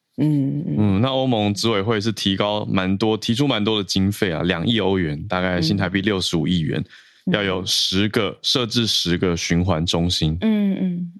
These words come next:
Speaker 1: 嗯。
Speaker 2: 嗯，那希望把占比提高到小鹿刚刚讲的这个百分之十五的目标。
Speaker 1: 嗯，嗯，嗯。
Speaker 2: 所以欧盟我觉得这个面向上走得很前面，而且也愿意砸钱，可以这样说。
Speaker 1: 对啊。
Speaker 2: 嗯。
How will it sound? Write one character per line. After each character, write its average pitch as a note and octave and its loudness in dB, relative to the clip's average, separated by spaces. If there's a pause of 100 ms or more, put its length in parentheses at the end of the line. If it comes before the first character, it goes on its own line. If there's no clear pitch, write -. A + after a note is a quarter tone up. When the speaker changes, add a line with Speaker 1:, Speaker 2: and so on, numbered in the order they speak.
Speaker 1:
嗯。 F3+ -4
Speaker 2:
嗯， F2 0
那 G#2 4
希 G#2+ 0
望 A2 0 (100)
把 G2 2
占 A2 -2
比 F#2+ 2
提 F2+ 0
高 G2 2
到 G#2 -2
小 E2+ -2
鹿 F#2 2
刚 F#2 0
刚 F2+ 2
讲 D#2+ -4
的 D2+ -4
这 D2+ -6
个 E2 -4
百 E2+ 0
分 G2 2
之 A2+ 2
十 - -2
五 E2+ 0 (300)
的 F3+ 2
目 D#3 2
标。 D2+ 0
Speaker 1:
嗯， D#2 -8
嗯， - -12
嗯。 - -16 (1080)
Speaker 2:
所 F2 -2
以 E2 2
欧 B2 0
盟 A2 2
我 G2 2
觉 G#2+ 2
得 A2 2
这 C3+ 0
个 C3 2
面 C3+ 2
向 B2 0
上 A2+ 0 (540)
走 A#2 2
得 A#2 4
很 A#2 0
前 A2 2
面， D3 2
而 C3 0
且 A#2 2 (220)
也 G#2+ 2
愿 C3+ 2
意 C3+ 0
砸 F#2 -2
钱， D#2+ -2 (160)
可 F#2+ 0
以 F2+ 4
这 E2 2
样 C#3+ 0
说。 C#3 0
Speaker 1:
对 E2 2
啊。 E2 -2 (520)
Speaker 2:
嗯。 E2+ 0